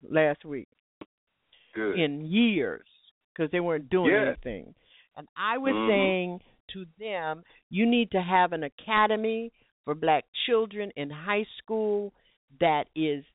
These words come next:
Speaker 1: teaching them civics, teaching them, um, the law, and helping them to understand how they need to behave with these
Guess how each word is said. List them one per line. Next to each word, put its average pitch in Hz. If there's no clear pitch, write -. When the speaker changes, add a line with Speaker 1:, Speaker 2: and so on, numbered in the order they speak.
Speaker 1:
teaching 226
them 143
civics, 247
teaching 220
them, 160
um, 135
the 151
law, 208
and 151
helping 226
them 196
to 175
understand 175
how 214
they 185
need 190
to 180
behave 160
with 175
these 170